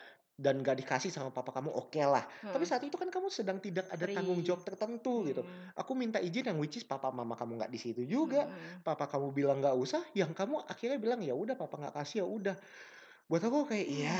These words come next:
Speaker 2: <laughs>
Speaker 1: elah sih."
Speaker 2: Itu kondisi tuh berlangsung berbulan-bulan ya, yang bikin
Speaker 1: Hampir
Speaker 2: kita,
Speaker 1: setahun, Beb.
Speaker 2: yang bikin kita b-, hampir berantem karena itu ya, kita jarang berantem karena hal lain kecuali orang tua. <laughs>
Speaker 1: Exactly, bahkan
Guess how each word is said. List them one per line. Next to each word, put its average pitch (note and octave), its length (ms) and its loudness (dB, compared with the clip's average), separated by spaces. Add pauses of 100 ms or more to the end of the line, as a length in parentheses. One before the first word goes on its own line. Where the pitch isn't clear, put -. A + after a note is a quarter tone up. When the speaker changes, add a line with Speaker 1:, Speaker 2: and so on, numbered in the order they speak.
(140)
Speaker 2:
<laughs> B2 560 2
Speaker 1:
elah D3+ 340 2
sih." B3 260 -2 (200)
Speaker 2:
Itu D#4+ 300 0
kondisi A3+ 400 0
tuh D4+ 160 -2
berlangsung G#3 520 0
berbulan-bulan G3 640 0
ya, E3+ 100 -2 (120)
yang F3 100 -6
bikin F3+ 240 -4
Speaker 1:
Hampir A3+ 200 4
Speaker 2:
kita, B3+ 80 10
Speaker 1:
setahun, C4+ 400 6
Beb. F3+ 160 4 (280)
Speaker 2:
yang G#3+ 180 2
bikin G#3+ 260 -4
kita A3+ 240 0
b-, A3+ 100 -8 (100)
hampir G#3+ 440 0 (180)
berantem A#3 460 6
karena C4 200 4
itu C4+ 160 -2
ya, G#3 160 6
kita D#4 220 0
jarang A3 240 6
berantem G3 340 2
karena F#3+ 200 0
hal F#3 180 0
lain G#3+ 200 0
kecuali F#3+ 320 -2
orang F#3+ 280 -2
tua. G#3 240 4
<laughs> E3 40 0
Speaker 1:
Exactly, C4+ 260 6
bahkan A3 480 4